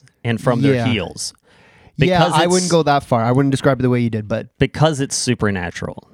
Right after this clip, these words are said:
Speaker 2: Right. That's, yeah. So, <sighs> yeah. So what we're de-, what we're dealing with,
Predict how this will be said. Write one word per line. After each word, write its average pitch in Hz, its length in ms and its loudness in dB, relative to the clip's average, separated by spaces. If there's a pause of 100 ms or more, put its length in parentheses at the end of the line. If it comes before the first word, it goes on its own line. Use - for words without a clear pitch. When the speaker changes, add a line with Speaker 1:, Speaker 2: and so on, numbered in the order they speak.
Speaker 2:
Right. 139 340 2
That's, 147 300 0 (240)
yeah. 120 260 -2
So, 139 500 -2 (260)
<sighs> - 320 -2
yeah. 143 280 0
So - 160 -2
what 175 200 0
we're 208 120 2
de-, 139 240 -8
what 190 160 2
we're 214 80 2
dealing 156 540 0
with, 117 240 0